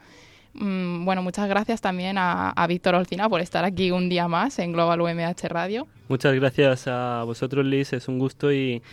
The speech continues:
Speaker 2: y muy en-, eh, espero que la gente de verdad se anime a participar en, en este programa que, que es muy importante.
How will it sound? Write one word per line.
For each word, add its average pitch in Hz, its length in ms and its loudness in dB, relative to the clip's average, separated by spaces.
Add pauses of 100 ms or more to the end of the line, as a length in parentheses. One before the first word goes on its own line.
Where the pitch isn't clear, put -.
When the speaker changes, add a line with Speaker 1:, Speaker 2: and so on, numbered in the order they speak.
(220)
Speaker 2:
y 131 80 2
muy 135 260 2
en-, 151 200 2
eh, 135 560 4
espero 135 280 2
que 147 140 6
la 135 120 4
gente 131 260 -2
de 131 80 0
verdad 127 160 0
se 127 120 -8
anime 123 180 -2
a 120 40 -4
participar 120 580 -4
en, 117 240 -4
en 120 120 -4
este 120 180 -6
programa 117 400 -2
que, 110 420 -2
que 113 100 -4
es - 120 -8
muy 113 80 -2
importante. 104 480 -4